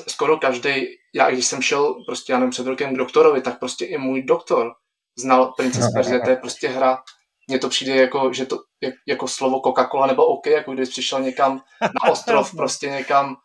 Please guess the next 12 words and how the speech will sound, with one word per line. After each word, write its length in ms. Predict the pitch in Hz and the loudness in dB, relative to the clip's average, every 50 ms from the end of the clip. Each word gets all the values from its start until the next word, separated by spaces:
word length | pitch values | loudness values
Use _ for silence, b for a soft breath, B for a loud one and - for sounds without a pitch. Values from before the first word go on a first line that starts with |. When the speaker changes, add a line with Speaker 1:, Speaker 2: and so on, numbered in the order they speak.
| _ _ - | _ _ -4
Speaker 1:
do 80 | 139 | -2
džungle 300 | 131 135 135 135 - - | -2 -2 -2 0 0 2
mezi 200 | - - - 160 | 2 2 2 2
křováky 440 | 156 - - 156 147 143 139 - 139 | -2 0 2 4 4 4 4 4 0
a 40 | 131 | 0
řekl 260 | 127 131 - - 127 | 0 -2 -4 -6 -10
Prince 280 | - - 143 139 135 - | -6 -6 -6 -4 -4 -4
z 60 | - | -4
Persie 320 | - 147 139 131 131 139 | -2 -2 -4 -2 -2 -2
nebo 120 | 135 131 135 | -4 -4 -2
Coca-Cola, 500 | 135 - - - - - - 135 135 131 | -2 -2 0 0 -2 -2 0 2 2 2
tak, 140 | - 135 | 0 -2